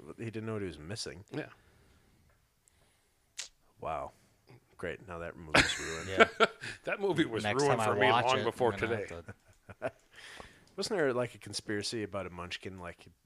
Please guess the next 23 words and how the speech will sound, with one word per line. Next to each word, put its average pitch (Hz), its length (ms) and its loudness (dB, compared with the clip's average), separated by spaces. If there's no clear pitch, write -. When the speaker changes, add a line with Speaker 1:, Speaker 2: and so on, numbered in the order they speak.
Speaker 1:
being 85 260 -8
hanging 90 440 -10
in 87 120 -10
the 85 60 -12
Speaker 3:
There 92 280 -4
was, 95 80 -6
Speaker 1:
background? 101 260 -12
Speaker 3:
yeah. 92 240 -6
Speaker 2:
Yeah, 117 140 0
there's 120 120 -2
a 165 80 -6
Speaker 3:
Someone 123 180 -2
Speaker 2:
video 98 160 -8
of 104 60 -4
Speaker 3:
committed 98 160 -4
Speaker 2:
it. - 40 -8
Speaker 3:
suicide 98 460 -8
or 95 60 -8
something. 101 400 -12
Speaker 2:
Yeah. 120 120 -8
Speaker 1:
Good 101 160 -12
times. - 560 -12
X-Star. 113 640 2